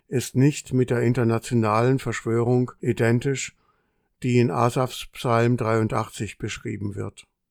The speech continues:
Bei letzterer handelt es sich weder um ein Kriegsgeschehen, noch besitzt Psalm dreiundachtzig, wie viele andere ähnliche Psalmen, einen prophetischen Charakter,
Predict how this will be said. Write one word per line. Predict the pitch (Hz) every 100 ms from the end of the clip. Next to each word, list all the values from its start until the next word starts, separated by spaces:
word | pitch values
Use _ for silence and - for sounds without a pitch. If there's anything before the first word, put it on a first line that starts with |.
| _ _ _ _ _ _ _ _ -
Bei | 120
letzterer | 117 135 - 160 131 135
handelt | 123 127 127 135
es | 127
sich | 123 - 104
weder | 120 127 127 135 160 _ -
um | 135 127
ein | 117 117
Kriegsgeschehen, | 113 143 - - 127 - 113 120 127 127 _ _ -
noch | 120 131 -
besitzt | - 120 131 131 - -
Psalm | - 123 117
dreiundachtzig, | 117 107 110 107 110 110 - 135 131 - _ _ _ _ _
wie | - 107
viele | 117 107 110
andere | 110 123 113 117
ähnliche | 113 123 120 123
Psalmen, | - 123 110 110 117 120 - _ _ _ _ -
einen | 120 117 117
prophetischen | 113 110 - 113 127 113 113
Charakter, | 117 98 104 - - 101